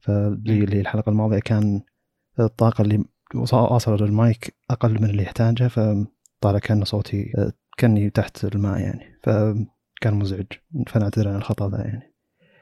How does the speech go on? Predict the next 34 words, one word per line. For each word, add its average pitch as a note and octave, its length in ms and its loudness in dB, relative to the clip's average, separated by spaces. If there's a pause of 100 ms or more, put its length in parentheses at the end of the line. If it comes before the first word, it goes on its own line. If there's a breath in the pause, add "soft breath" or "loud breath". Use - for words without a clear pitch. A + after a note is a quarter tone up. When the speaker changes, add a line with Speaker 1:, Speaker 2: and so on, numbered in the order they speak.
(360 soft breath)
Speaker 2:
مم، C3 360 -6
آه، - 280 -10
في D#3 200 -4
ملاحظة C3+ 460 -2
سريعة B2+ 400 -4
جدًا. B2 540 -10
Speaker 1:
نعم. G#2 140 2
Speaker 2:
آه، B2 460 -6
في D#3+ 120 0
كثير D#3 440 0
مثلًا B2+ 420 -6
يوم A#2 180 -8
جت G3+ 180 0
فترة E3+ 260 -2
يعني A#2+ 240 -2
أتكلم A#2 680 -6
عن A#2 320 -6 (100)
الميت A#2+ 560 -8
بوك، - 340 -14
آه، A2+ 220 -10
إكس - 280 -8
حقي A#2 360 -8
بكل - 240 -8
مكان B2 320 -4
تقريبًا، B2+ 540 -8 (360 soft breath)
هو D3+ 60 2
في D#3 120 0
منفذين C#3+ 840 -2
تايب A#2+ 260 -6
سي، A#2+ 220 -6
واحد B2 240 -6
يمين A#2 220 -2
واحد A2+ 200 -10
يسار، B2+ 380 -4